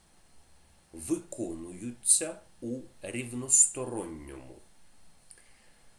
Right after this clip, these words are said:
Оскільки рівносторонній трикутник можна розглядати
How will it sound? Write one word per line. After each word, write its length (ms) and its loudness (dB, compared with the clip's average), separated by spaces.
Оскільки 960 2
рівносторонній 1040 -2
трикутник 840 -12
можна 540 -6
розглядати 1080 -6